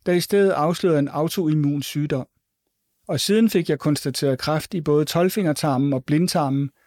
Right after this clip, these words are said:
så den blev fjernet. Men jeg troede først, det var en dødsdom. Egentlig var det derfor et eksistentielt testamente til mine børn, jeg skrev.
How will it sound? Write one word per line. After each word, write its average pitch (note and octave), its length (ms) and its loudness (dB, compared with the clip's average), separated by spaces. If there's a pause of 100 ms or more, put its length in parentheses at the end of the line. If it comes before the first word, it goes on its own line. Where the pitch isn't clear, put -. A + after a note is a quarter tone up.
(140)
så - 120 -4
den C#3+ 180 0
blev D#3+ 140 2
fjernet. C3 460 -2 (1500)
Men D#3 160 0
jeg D3+ 100 0
troede G#3 260 2
først, F#3 340 -2
det G#3 80 0
var D#3 100 2
en C#3 80 0
dødsdom. D3+ 520 -4 (1000)
Egentlig G#3+ 400 2
var E3+ 80 2
det D3+ 140 0
derfor G#3 260 2
et E3 160 -2
eksistentielt F3 840 0
testamente E3 680 0
til E3 180 -4
mine D3 200 0
børn, D#3+ 280 0
jeg C#3 100 0
skrev. - 280 -8